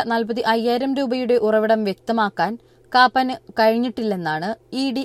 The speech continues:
രജിസ്റ്റർ ചെയ്ത കേസിൽ വ്യക്തമാക്കുന്നത്. പോപ്പുലർ ഫ്രണ്ടുമായി അടുത്ത ബന്ധമുള്ള കാപ്പൻ ഉത്തർപ്രദേശിലെ ഹത്രാസിൽ കലാപം സൃഷ്ടിക്കാനായാണ് ഈ പണം സ്വീകരിച്ചതെന്നുമാണ് ഇ ഡി കോടതിയിൽ വാദിച്ചത്.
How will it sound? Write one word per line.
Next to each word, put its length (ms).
രജിസ്റ്റർ 480
ചെയ്ത 280
കേസിൽ 440
വ്യക്തമാക്കുന്നത്. 840
പോപ്പുലർ 420
ഫ്രണ്ടുമായി 480
അടുത്ത 300
ബന്ധമുള്ള 500
കാപ്പൻ 440
ഉത്തർപ്രദേശിലെ 840
ഹത്രാസിൽ 640
കലാപം 480
സൃഷ്ടിക്കാനായാണ് 960
ഈ 160
പണം 320
സ്വീകരിച്ചതെന്നുമാണ് 1040
ഇ 160
ഡി 140
കോടതിയിൽ 540
വാദിച്ചത്. 560